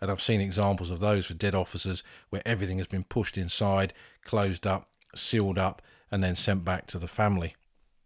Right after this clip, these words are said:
And in terms of casualties, if letters were sent to men on the front line and they had been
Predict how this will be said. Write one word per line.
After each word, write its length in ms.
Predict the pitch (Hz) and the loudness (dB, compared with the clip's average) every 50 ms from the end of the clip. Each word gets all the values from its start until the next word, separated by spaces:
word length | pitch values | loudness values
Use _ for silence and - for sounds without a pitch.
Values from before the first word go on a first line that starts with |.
| _ - | _ 2
And 140 | 113 117 113 | 4 4 4
in 160 | 110 107 101 | 4 2 2
terms 720 | - - - 151 156 156 147 135 127 110 98 90 - - - - | 2 6 10 12 12 12 12 10 8 6 4 2 0 -2 -2 -2
of 320 | 107 104 95 85 - - | -2 0 0 -2 -6 -8
casualties, 720 | - - - 151 151 143 - 117 101 - 98 90 87 85 87 | -8 0 4 4 4 6 4 2 -2 -2 -4 -4 -4 -4 -6
if 120 | 92 - | -4 -2
letters 420 | 104 110 120 110 - - 107 98 92 | 0 2 2 2 2 0 -2 -2 -4
were 100 | 92 95 | -4 -4
sent 300 | - - 113 107 107 - | -2 0 0 0 0 -2
to 80 | - 98 | -2 -2
men 280 | 95 98 104 104 101 | 0 2 4 4 4
on 140 | 98 95 95 | 4 2 2
the 60 | 95 | 0
front 320 | 90 - - 107 101 101 82 | -2 -2 0 0 0 0 0
line 440 | 95 98 98 98 95 92 92 90 - - - - - - _ - | 0 0 2 2 2 2 2 0 -2 -6 -14 -20 -20 -20 _ -6
and 220 | 92 95 92 92 | -2 0 2 4
they 120 | 98 98 98 | 4 4 4
had 120 | 95 85 | 2 2
been 240 | - 92 87 87 | 0 0 0 0